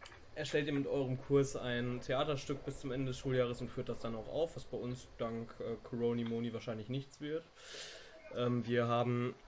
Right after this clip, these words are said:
einzelne Szenen geplant, durchgeführt. Jetzt haben wir ein Langzeitprojekt, da machen wir eine Videokonferenz auf Basis von Interviews, wo wir uns in verschiedene Rollen hineinversetzen,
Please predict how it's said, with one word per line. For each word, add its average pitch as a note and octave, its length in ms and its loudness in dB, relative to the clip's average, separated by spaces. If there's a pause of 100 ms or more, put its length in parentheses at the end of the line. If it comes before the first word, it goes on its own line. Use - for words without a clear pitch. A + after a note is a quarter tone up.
(160)
einzelne C#3 400 4
Szenen D3 500 6
geplant, B2+ 640 6
durchgeführt. B2+ 420 2
Jetzt - 120 -4
haben A#2+ 160 2
wir A#2 60 4
ein A2+ 80 0
Langzeitprojekt, A#2+ 840 2
da A#2 40 2
machen A2+ 260 0
wir A2+ 80 2
eine A2 180 0
Videokonferenz A2+ 800 -4
auf A2 220 -2
Basis A2+ 260 0
von C#3 140 -2
Interviews, C3+ 380 0
wo A2+ 100 -4
wir A2+ 80 -2
uns G#2+ 120 -4
in G#2 120 -4
verschiedene A2 560 -4
Rollen B2+ 340 6
hineinversetzen, B2 1120 2